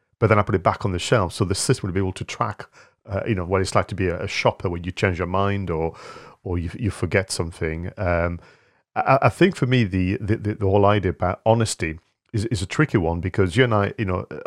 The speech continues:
with the other extreme, we'll feel like we, we, we, we are shoplifters. And then you've got the real shoplifters. So, uh, you know, how is that, is that gonna work? But clearly, they've done a test for several months, uh, with, with the staff. I'm sure they did scenario planning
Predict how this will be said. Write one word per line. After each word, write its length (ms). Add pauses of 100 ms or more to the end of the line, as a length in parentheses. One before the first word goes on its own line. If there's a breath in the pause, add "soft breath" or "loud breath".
with 320
the 80
other 140
extreme, 400
we'll 120
feel 220
like 260
we, 100
we, 200 (200)
we, 180
we 280
are 100
shoplifters. 800 (420 soft breath)
And 80
then 80
you've 100
got 120
the 100
real 200
shoplifters. 640
So, 560 (160)
uh, 280
you 80
know, 180
how 200
is 120
that, 140
is 100
that 140
gonna 200
work? 320
But 120
clearly, 540 (360 soft breath)
they've 240
done 360
a 80
test 300
for 140
several 280
months, 560
uh, 360
with, 180
with 140
the 60
staff. 280
I'm 120
sure 280
they 80
did 140
scenario 420
planning 500